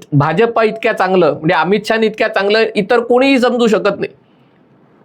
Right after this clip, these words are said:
आणि त्यामुळे भाजपच स्वतः निवडणुका,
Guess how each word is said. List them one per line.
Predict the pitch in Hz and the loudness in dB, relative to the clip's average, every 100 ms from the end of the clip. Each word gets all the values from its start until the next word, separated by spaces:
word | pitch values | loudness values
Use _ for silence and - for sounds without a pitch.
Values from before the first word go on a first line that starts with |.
| _ _ _ | _ _ _
आणि | 151 196 247 | -4 -2 0
त्यामुळे | 220 196 220 226 | 0 0 2 2
भाजपच | 165 156 214 - 240 | 0 0 0 0 -2
स्वतः | 220 202 214 | -2 -2 0
निवडणुका, | 214 190 202 202 202 | 0 0 0 0 -2